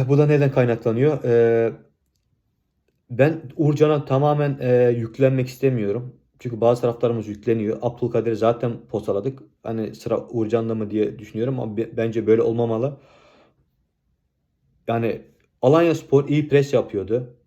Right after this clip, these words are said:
İyi geliyordu. To-, e, hani bizim sahamızda oynamaya çalıştılar. Bunu çok yaptıkları için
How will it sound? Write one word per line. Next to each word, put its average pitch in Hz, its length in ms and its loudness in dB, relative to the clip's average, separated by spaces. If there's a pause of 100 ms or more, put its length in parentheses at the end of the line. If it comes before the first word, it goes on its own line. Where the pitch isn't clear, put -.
(280)
İyi 131 200 2
geliyordu. 110 640 -2 (240)
To-, 135 300 0
e, 110 140 0
hani 110 300 -4 (520)
bizim 107 260 -2
sahamızda 135 380 2
oynamaya 135 340 2
çalıştılar. 120 500 -2 (760)
Bunu 135 160 4 (300)
çok 151 260 2
yaptıkları 143 520 2
için 143 500 -6